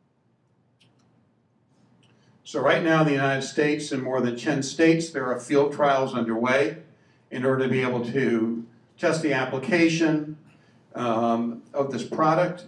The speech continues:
as it applies to both corn and rice. Uh, this is in Michigan.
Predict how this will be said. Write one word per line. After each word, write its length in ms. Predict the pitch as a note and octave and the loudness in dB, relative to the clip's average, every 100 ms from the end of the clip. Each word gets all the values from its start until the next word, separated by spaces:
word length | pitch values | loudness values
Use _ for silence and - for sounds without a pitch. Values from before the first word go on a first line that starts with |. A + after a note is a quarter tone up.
| - | -14
as 180 | C3+ B2 | -8 -6
it 40 | |
applies 560 | A#2+ - C3 C3 C3 - | -6 -4 -2 -2 -4 -6
to 60 | |
both 240 | A#2 A#2 A#2 | -4 -4 -4
corn 400 | D3 C#3 C#3 C3 | -2 0 0 -2
and 260 | A2+ A2 | -4 -2
rice. 480 | A2+ C3 D#3+ - - - _ _ _ _ _ _ _ _ _ _ | 0 0 0 -6 -14 -18 _ _ _ _ _ _ _ _ _ _
Uh, 60 | - | -16
this 140 | - - | -12 -10
is 160 | A#2 | -4
in 100 | A#2 | -2
Michigan. 540 | A2 C3+ D#3 E3+ - | 0 0 -2 -2 -4